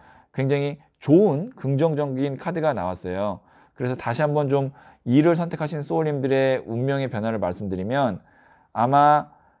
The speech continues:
결정을 해야 되는 변화가 있을 거예요. 그 결정에 있어서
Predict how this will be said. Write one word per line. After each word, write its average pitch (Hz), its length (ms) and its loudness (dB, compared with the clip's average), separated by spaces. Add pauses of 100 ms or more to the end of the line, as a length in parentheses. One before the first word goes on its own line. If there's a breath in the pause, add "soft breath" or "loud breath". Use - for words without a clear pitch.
(100)
결정을 185 640 0
해야 180 200 0
되는 120 500 -4 (720)
변화가 135 520 4
있을 110 300 -2
거예요. 87 420 -2 (400)
그 151 180 0
결정에 151 500 0
있어서 120 640 0